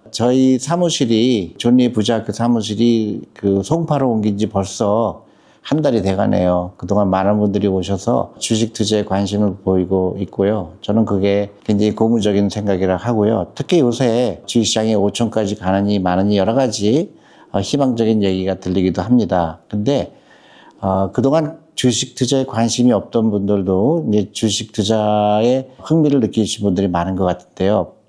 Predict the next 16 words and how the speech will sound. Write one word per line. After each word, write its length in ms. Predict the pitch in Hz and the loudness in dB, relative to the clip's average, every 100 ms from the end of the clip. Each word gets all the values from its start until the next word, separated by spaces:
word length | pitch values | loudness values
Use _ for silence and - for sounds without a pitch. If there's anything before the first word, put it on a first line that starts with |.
| _ - | _ -10
반드시, 1080 | - 120 165 143 135 110 95 107 101 82 - - | -2 0 2 0 0 0 0 0 -2 -6 -12 -4
어, 300 | 90 87 - | -2 -2 -2
꼭 380 | 127 120 - - | 0 0 -4 -8
주식 280 | - 110 107 | -2 -2 -2
투자하기 500 | - 104 104 110 113 | -2 -2 0 -2 -2
전에 260 | 101 95 95 | -2 0 0
알아야 340 | 87 95 101 | 0 0 0
될 120 | 90 | -2
것들이 340 | 92 90 87 92 | -6 -6 -2 -2
있습니다. 600 | - 101 92 85 82 80 | -2 0 0 0 -2 -4
그래서 240 | 98 90 | -6 -4
제가, 480 | 101 92 90 117 85 - _ | -2 -2 -2 -2 -4 -10 _
어, 60 | - | -2
하나씩 920 | 82 - 151 143 - 95 90 - _ | -2 0 -2 -2 -2 -2 -2 -8 _
그 320 | - 90 90 90 | -6 -2 0 0
여러분들께, 800 | 98 104 92 85 - 87 80 | 0 0 -2 -4 -2 -2 -4